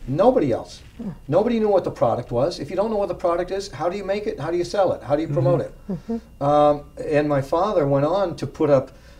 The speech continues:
Speaker 1: the first three lifts at Loon, uh, for Sherman Adams. He put up the, uh, the lift, the, the big chair in, uh, above Moosehead Lake on Big Squaw Mountain.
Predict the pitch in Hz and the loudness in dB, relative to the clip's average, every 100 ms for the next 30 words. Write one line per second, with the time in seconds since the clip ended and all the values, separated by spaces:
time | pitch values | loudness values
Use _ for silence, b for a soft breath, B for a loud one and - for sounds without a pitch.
0 | b - 165 165 - 175 175 180 - - | b 0 2 2 2 0 2 2 0 -2
1 | 127 131 156 226 240 - - b b b | 0 2 2 0 -6 -14 -20 b b b
2 | b - 131 123 123 123 123 139 - 165 | b -2 2 4 6 4 2 -2 -2 0
3 | 151 143 143 202 208 175 143 165 147 143 | 2 4 4 2 -2 -6 -2 2 4 4
4 | 147 127 - - 139 127 123 127 127 127 | 2 0 -2 -2 2 4 4 4 4 4
5 | 135 170 - 127 - 127 131 - 131 147 | 4 2 0 -4 -4 -6 -6 -6 -6 -6
6 | 143 165 160 175 180 B B B 135 131 | -4 0 2 2 0 B B B -2 0
7 | 131 127 120 113 - 120 151 143 156 - | 0 0 2 0 0 4 4 4 -2 0
8 | 139 135 151 175 135 120 143 135 - 143 | 2 4 2 2 0 -2 -4 -6 2 2
9 | 139 139 143 180 | 2 -2 -4 -6